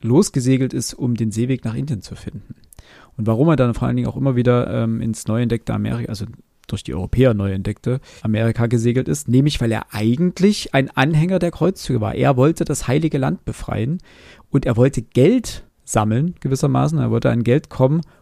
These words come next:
um diese Kreuzzugsidee wieder aufleben zu lassen. Also er war letztendlich ein religiöser Fanatiker. Und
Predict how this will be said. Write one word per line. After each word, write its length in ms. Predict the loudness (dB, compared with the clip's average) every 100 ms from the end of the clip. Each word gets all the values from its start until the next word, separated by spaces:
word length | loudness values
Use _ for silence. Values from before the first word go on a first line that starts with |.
| _
um 360 | 4 6 6 2 _ -2
diese 220 | 0 0
Kreuzzugsidee 1200 | -2 2 2 2 -4 -6 -6 -6 -4 -4 0 0
wieder 220 | 2 0 -2
aufleben 460 | -4 -6 -8 -10
zu 140 | -12 -10
lassen. 240 | -10 -8
Also 180 | -4 -2
er 140 | -2
war 140 | -2 -4
letztendlich 640 | -6 -8 -8 -8 -6 -6 -4
ein 60 |
religiöser 460 | -2 0 0 -2 -4
Fanatiker. 760 | -4 -4 -4 -6 -8 -6 -8 -10 _ -20 -20 -20 _ _ _ -2
Und 600 | 0 0 0 -4 -10